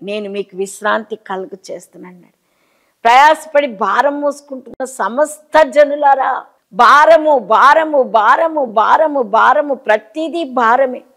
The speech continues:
ఆయన అంటున్నాడు, "నీ భారం నా పైనే అమ్మా, నువ్వెందుకు మోస్తున్నావు? నేను మోస్తానంటున్నా కదా, నీకు విశ్రాంతిని ఇస్తానంటున్నాను కదా," ఆయన అంటున్నాడు. "నెమ్మది కలుగ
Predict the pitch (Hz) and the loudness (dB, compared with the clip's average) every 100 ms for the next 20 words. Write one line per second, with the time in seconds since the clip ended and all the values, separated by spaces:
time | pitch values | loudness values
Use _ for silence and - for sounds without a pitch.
0 | _ _ _ _ _ _ 185 170 165 165 | _ _ _ _ _ _ -8 -6 -10 -12
1 | 190 175 _ _ _ _ 170 180 180 190 | -14 -14 _ _ _ _ -10 -6 -2 0
2 | 214 175 180 208 202 185 170 185 160 _ | 0 -2 -6 -8 -8 -14 -16 -20 _ _
3 | _ _ _ _ _ - 233 240 247 - | _ _ _ _ _ -6 -2 -2 -4 -2
4 | 269 262 - 247 233 247 247 - 269 285 | -2 0 -2 0 0 -2 -4 2 2 2
5 | 233 247 - 294 277 262 240 240 247 220 | -2 -4 -2 -2 -2 -8 -10 -12 -10 -6
6 | 208 214 208 - _ _ _ - 320 294 | -4 -4 -8 -18 _ _ _ -4 -2 -2
7 | 247 - 262 302 294 285 269 - 262 262 | -4 -2 0 0 -2 -6 -8 -6 -6 -6
8 | 247 254 240 240 233 202 214 208 208 _ | -8 -10 -8 -8 -4 0 2 0 -4 _
9 | _ - 180 170 156 _ 160 143 _ _ | _ -14 -14 -14 -18 _ -14 -14 _ _
10 | _ _ _ _ - 233 277 302 302 285 | _ _ _ _ -2 -2 0 0 2 0
11 | 277 | 0